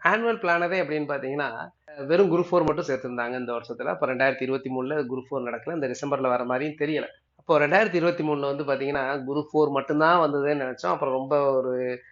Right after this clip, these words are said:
நிறைய பேர் வந்து ஃபைட் பண்ணதுனால வந்து குரூப் ஒண்ணை சேர்த்தாங்க. அது எதுக்கு சேர்த்தாங்க அப்படிங்கிறது வந்து பாத்தீங்கன்னா, எல்லாத்தையும் வந்து பைத்தியக்காரன் ஆக்கியிருக்காங்க. சும்மா சேர்த்ததோட சரி, அவ்வளவுதான். அப்போ டூ தௌசண்ட் ட்வென்டி த்ரீல எந்த பாப்புலர் எக்ஸாம்ஸுமே நடக்கல. So, இப்ப வரக்கூடிய பிளானர் பிரகாரம் டூ தௌசண்ட் ட்வென்டி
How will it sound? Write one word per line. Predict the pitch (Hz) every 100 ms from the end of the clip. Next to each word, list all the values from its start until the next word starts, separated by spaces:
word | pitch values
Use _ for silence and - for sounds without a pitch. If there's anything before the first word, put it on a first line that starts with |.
| _
நிறைய | 139 135 139
பேர் | 139 139
வந்து | 135 131
ஃபைட் | 139 131 131
பண்ணதுனால | 131 127 120 120 135
வந்து | 131 131
குரூப் | 147 147 147
ஒண்ணை | 139 139 151
சேர்த்தாங்க. | 131 120 117 113 - _
அது | _ 131 139
எதுக்கு | 147 156 139
சேர்த்தாங்க | 139 139 131
அப்படிங்கிறது | 139 123 123 123
வந்து | 120 123 131
பாத்தீங்கன்னா, | 131 123 139 175
எல்லாத்தையும் | 180 139 131 135
வந்து | 135 131 131
பைத்தியக்காரன் | 123 120 127 120 120
ஆக்கியிருக்காங்க. | 113 - - - - -
சும்மா | 151 180 170
சேர்த்ததோட | 165 165 165 160
சரி, | 151 135 123
அவ்வளவுதான். | - 123 120 123 - _
அப்போ | - - 120
டூ | 143 175
தௌசண்ட் | 196 185 160
ட்வென்டி | 139 135
த்ரீல | 131 123 127
எந்த | 139 120 131 139
பாப்புலர் | 131 131 143
எக்ஸாம்ஸுமே | 131 120 127 117 117 135
நடக்கல. | 143 123 - - _ _
So, | - 170
இப்ப | 156 165
வரக்கூடிய | 131 151 165 202
பிளானர் | 175 135 131 135
பிரகாரம் | 127 120 120 123 175
டூ | 156 151
தௌசண்ட் | 156 143 131
ட்வென்டி | 123 131